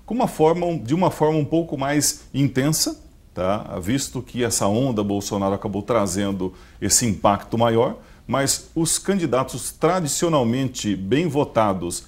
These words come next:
em eleições anteriores tiveram queda nesses votos. Então você percebe que o Celso Russomano perdeu quase um milhão de votos, o Eduar-, o Tiririca também perdeu muitos votos, e outros candidatos que estavam ligados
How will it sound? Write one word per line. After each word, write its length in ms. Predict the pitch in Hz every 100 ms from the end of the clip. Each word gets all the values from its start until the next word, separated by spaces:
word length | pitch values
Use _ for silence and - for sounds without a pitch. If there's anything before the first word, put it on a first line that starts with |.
| -
em 100 | 127
eleições 500 | 123 117 104 110 104
anteriores 720 | 110 104 123 143 170 110 - - -
tiveram 380 | - 156 165 165
queda 260 | 151 143
nesses 300 | 147 143 160
votos. 340 | 117 104 - - - -
Então 280 | - 113 127
você 200 | 135 127
percebe 480 | - 113 104 127 110
que 140 | 101
o 80 | 107
Celso 320 | 92 127 117
Russomano 380 | 110 - 107 107
perdeu 400 | 110 101 107 107 - -
quase 400 | 131 143 104 113
um 60 |
milhão 360 | 147 123 104 107
de 100 | 95
votos, 600 | 85 104 127 - 127 - - - -
o 100 | 113
Eduar-, 420 | 113 117 117 120
o 320 | 120 117 110 104
Tiririca 560 | 139 113 113 123 107
também 320 | 95 110 107
perdeu 380 | 127 113 98 107
muitos 320 | 107 104 104
votos, 400 | 85 117 139 160 - - -
e 100 | 180
outros 380 | 185 202 147 -
candidatos 500 | 135 110 98 98 -
que 100 | -
estavam 380 | - 104 104
ligados 680 | 110 98 101 92 80 78 -